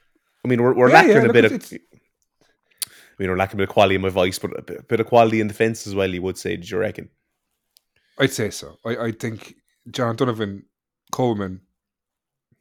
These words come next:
Speaker 2: Charlie Lyons, and Derek Crowley, but there's Crowley out for another six months, is he? Three, four months, three months, is he? Before he's fit?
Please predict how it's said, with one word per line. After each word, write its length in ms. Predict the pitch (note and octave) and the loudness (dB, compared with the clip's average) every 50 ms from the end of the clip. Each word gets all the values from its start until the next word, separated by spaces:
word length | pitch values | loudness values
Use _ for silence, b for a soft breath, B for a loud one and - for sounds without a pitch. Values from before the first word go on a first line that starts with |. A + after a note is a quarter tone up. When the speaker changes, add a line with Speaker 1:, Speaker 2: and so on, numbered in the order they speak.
| _ _ | _ _
Speaker 2:
Charlie 300 | - - - B2 A2+ A2 G#2 | -8 -2 0 2 2 2 2
Lyons, 440 | G#2+ G#2+ G#2 G2 F#2 F#2 - - - | 0 0 -2 -4 -6 -12 -16 -18 -18
and 100 | G#2 G2 | -12 -6
Derek 240 | - G#2 G2+ F#2+ - | -4 -4 -4 -4 -4
Crowley, 260 | - A2 G#2 G2 F#2+ | -6 -6 -6 -6 -6
but 140 | F#2 F2+ - - | -10 -10 -10 -10
there's 180 | A2+ A2 A2 A2 | -10 -10 -10 -10
Crowley 360 | - - C3 B2 A#2+ A2 G#2+ | -6 -2 -2 0 0 -2 -4
out 120 | G#2 G2+ | -6 -8
for 140 | - - A2 | -10 -8 -6
another 280 | A2 B2+ C3 G2+ F#2+ - _ _ _ _ _ _ _ _ | -4 -4 -4 -4 -6 -10 _ _ _ _ _ _ _ _
six 340 | - - - C#3+ - - - | -14 -8 -6 -6 -6 -4 -6
months, 220 | C#3 B2+ A#2 - C3+ | -6 -6 -6 -8 -10
is 80 | B2 | -10
he? 120 | C3+ D3+ D3 _ _ _ _ _ _ | -8 -10 -10 _ _ _ _ _ _
Three, 220 | - - - D#3 E3 | -16 -10 -8 -8 -8
four 240 | E3 - D#3 D3+ D3 | -6 -2 -2 -2 -2
months, 220 | E3+ F3+ F3 - | -2 -6 -10 -12
three 160 | - - E3+ | -12 -10 -10
months, 240 | E3+ G3 F#3+ - - | -10 -10 -12 -14 -12
is 60 | E3+ | -12
he? 80 | G#3 A#3 A3+ _ _ _ _ _ _ _ _ _ _ _ _ _ _ _ _ _ _ _ - | -12 -12 -14 _ _ _ _ _ _ _ _ _ _ _ _ _ _ _ _ _ _ _ -12
Before 140 | - - D3+ | -8 -6 -6
he's 100 | C3+ - | -6 -6
fit? 320 | - E3+ F#3 F#3 - _ | -6 -8 -8 -8 -10 _